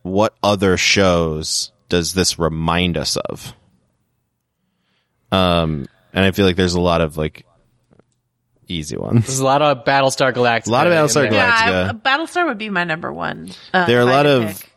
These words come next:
Speaker 1: um, both ideas and actors from Lost. Um,
Speaker 2: Yes.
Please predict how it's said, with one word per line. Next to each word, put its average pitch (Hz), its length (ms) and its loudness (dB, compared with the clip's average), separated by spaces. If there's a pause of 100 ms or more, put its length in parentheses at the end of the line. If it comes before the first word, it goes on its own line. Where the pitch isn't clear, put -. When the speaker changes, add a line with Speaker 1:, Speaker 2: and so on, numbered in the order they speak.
(680)
Speaker 1:
um, 104 300 4
both 101 240 2
ideas 104 840 2
and 101 380 0
actors 92 460 -2
from 80 240 -2
Lost. 80 560 -2 (1900)
Um, 92 340 0
Speaker 2:
Yes. 110 540 -2